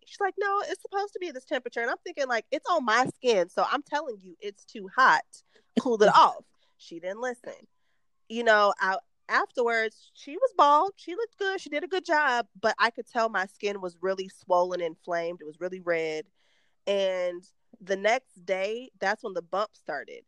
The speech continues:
Speaker 1: And I had never in my life bumped up the way I did after a, after grooming,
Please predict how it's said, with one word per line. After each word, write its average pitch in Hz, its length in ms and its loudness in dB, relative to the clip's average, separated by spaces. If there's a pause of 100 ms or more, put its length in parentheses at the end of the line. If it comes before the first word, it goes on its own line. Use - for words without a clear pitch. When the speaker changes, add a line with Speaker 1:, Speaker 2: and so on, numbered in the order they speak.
Speaker 1:
And 190 220 -4
I 226 180 2
had 220 240 -6
never 190 400 -4
in 185 180 -8
my 170 120 -4
life 170 320 -6 (160)
bumped 185 300 -6
up 180 220 -6
the 165 80 -8
way 165 180 -8
I 156 120 -10
did 156 340 -10
after 156 360 -6
a, 156 80 -6 (480)
after 180 360 -6
grooming, 170 440 -8